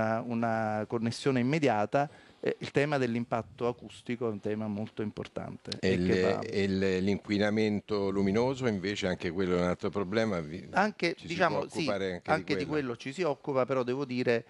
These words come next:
Speaker 1: nell'ambito del trasporto aereo e spaziale l'inquinamento luminoso, mh, è, ha una nocività inferiore rispetto ad altri fenomeni.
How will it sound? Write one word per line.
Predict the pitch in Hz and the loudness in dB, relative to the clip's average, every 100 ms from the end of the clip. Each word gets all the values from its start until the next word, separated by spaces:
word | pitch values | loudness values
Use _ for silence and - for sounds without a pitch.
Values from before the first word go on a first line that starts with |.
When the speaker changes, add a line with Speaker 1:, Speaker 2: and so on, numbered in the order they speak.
| - - _ | -14 -20 _
Speaker 1:
nell'ambito | 123 113 135 147 139 127 | 0 4 4 2 -4 -4
del | 120 | -4
trasporto | - 120 - 127 117 120 | -6 -10 -4 -4 -4 -2
aereo | 120 117 | 0 -2
e | |
spaziale | 110 - 139 - 120 117 113 | -6 -4 -4 2 4 4 2
l'inquinamento | 107 120 117 127 131 113 | -2 -6 -4 -4 -4 -4
luminoso, | 113 135 123 120 - 120 101 | -4 -4 -4 -4 -6 -10 -8
mh, | 123 113 110 110 110 107 113 110 110 117 113 - | -6 -4 -4 -4 -4 -4 -4 -6 -6 -6 -8 -2
è, | 127 | 0
ha | 127 127 | 0 0
una | 123 120 | 0 0
nocività | 117 113 - 117 113 107 | -2 -4 -6 -4 0 0
inferiore | 107 - 123 110 110 | -2 -4 -4 -2 -2
rispetto | 98 - 110 - | -4 -6 -8 -4
ad | 107 | -2
altri | 104 - 104 | -2 -6 -8
fenomeni. | 107 52 - - | -8 -8 -10 -12